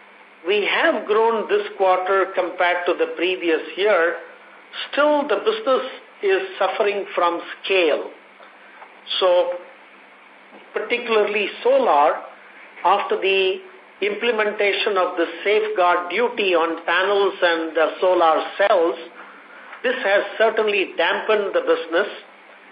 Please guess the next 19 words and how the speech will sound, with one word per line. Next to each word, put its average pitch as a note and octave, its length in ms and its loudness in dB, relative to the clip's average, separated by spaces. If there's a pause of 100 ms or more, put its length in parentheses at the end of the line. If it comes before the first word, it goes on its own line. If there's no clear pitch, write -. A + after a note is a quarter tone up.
(480)
So, G3+ 400 4 (720)
our B3 640 4
outlook B3 560 0
for F#3 120 2 (180)
solar F#3 580 4 (240)
at F3+ 200 0
this G#3+ 240 0
point F#3+ 300 0
in E3 220 -4
time F3+ 300 0
is D#3 240 -2
definitely F#3 680 -2
subdued. E3 600 -2 (1080)
Health D4+ 300 2
and A3 180 4
medical A3 360 0
equipment A3 720 0 (520)
is G3 140 2 (160)
definitely A3+ 680 0